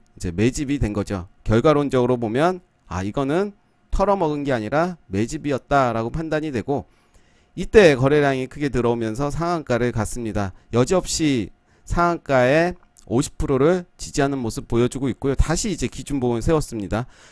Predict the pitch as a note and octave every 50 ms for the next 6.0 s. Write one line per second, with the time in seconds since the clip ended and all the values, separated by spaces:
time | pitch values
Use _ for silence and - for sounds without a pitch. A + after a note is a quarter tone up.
0 | _ _ - - A2+ B2 C#3+ C#3 B2+ C3 B2 A#2+ - F3+ E3 D#3 C#3 - E3 E3+
1 | F3 E3+ D3 B2 A#2+ A#2+ A#2+ - - - - F3 F3+ F3 E3+ D#3 C#3 C#3+ D#3+ E3+
2 | F3 F#3 F3+ - _ _ _ _ _ _ _ _ - - G#2+ - - - - -
3 | A2+ A2 G2 D#2+ - _ - G#2+ A#2+ C#3 - - E3 D#3+ D3+ D#3 D3+ D3+ - -
4 | - G3+ A3 - - G3+ F3+ D3+ C#3+ C#3 D#3 F3 F3+ F3+ - _ _ - - -
5 | - - E3 D3+ C#3+ C3+ B2 - B2 G2 G2+ C3 C#3+ - - A#2 A2 G#2+ A2 G#2+